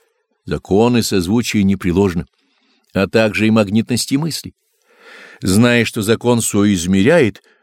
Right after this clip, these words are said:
можно почти безошибочно представить себе, что ожидает данного человека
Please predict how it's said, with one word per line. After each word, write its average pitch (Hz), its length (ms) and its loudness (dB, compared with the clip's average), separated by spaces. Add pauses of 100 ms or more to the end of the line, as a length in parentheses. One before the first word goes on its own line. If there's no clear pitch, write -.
(120)
можно 85 260 -6
почти 87 300 -6
безошибочно 117 720 -2
представить 160 520 -2
себе, 156 260 -4 (260)
что - 500 2
ожидает 127 800 -2
данного 82 560 -4
человека 85 500 -6